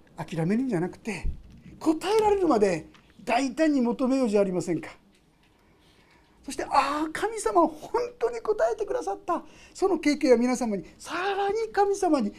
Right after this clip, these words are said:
信頼して、大きな平安の中に歩んでいく力をきっと与えてくださると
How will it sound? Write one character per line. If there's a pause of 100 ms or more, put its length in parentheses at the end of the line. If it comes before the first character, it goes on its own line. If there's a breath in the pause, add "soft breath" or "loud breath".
(100)
信
頼
し
て、 (100)
大
き
な
平
安
の
中
に (140 loud breath)
歩
ん
で
い
く
力
を (240 loud breath)
き
っ (220)
と (140)
与
え
て
く
だ
さ
る
と